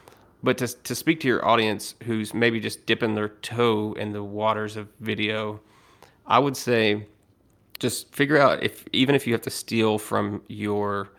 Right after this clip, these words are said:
and this might be blasphemy in, in marketing these days, but even if you have to steal from your paid search budget a little bit,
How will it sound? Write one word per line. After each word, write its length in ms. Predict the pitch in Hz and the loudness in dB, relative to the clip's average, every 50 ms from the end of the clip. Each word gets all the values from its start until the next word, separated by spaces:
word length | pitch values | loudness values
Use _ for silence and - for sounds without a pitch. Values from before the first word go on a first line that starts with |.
| - - _ - _ _ _ _ | -20 -20 _ -20 _ _ _ _
and 240 | - 107 101 - - - | -10 -10 -10 -10 -12 -10
this 200 | - 113 107 - | -8 -6 -6 -2
might 140 | - 104 104 | -2 -2 -2
be 100 | 107 104 | -2 -4
blasphemy 760 | 98 - 104 104 104 104 104 101 - - 104 101 104 101 98 | -6 -4 0 2 4 4 2 2 -2 -6 -8 -6 -6 -6 -6
in, 140 | 101 101 98 - | -6 -6 -6 -8
in 120 | 107 104 | -6 -4
marketing 420 | 107 104 104 104 - 110 107 104 | -4 -2 -4 -4 -4 -6 -8 -6
these 180 | 101 104 104 - | -6 -8 -6 -4
days, 240 | - 104 104 104 - | -2 -2 -2 -2 -2
but 120 | - - | -2 -2
even 200 | 101 120 123 135 | 0 0 0 0
if 60 | 120 | -2
you 60 | 120 107 | 0 -2
have 100 | 110 - | -2 -2
to 60 | - | -6
steal 400 | - - - 107 107 104 101 98 | -12 -8 -4 0 0 0 0 -2
from 220 | - - 98 101 | -4 -6 -8 -6
your 200 | 101 101 101 101 | -6 -6 -6 -8
paid 260 | - - - 104 104 | -8 -8 -6 -6 -6
search 340 | - - 127 131 127 - - | -2 2 2 2 2 2 0
budget 260 | - 101 101 98 104 | 2 2 2 0 -2
a 40 | 104 | -6
little 200 | 101 101 101 101 98 | -4 -4 -4 -4 -4
bit, 340 | 101 101 101 101 - - | -2 -2 -2 -2 -4 -8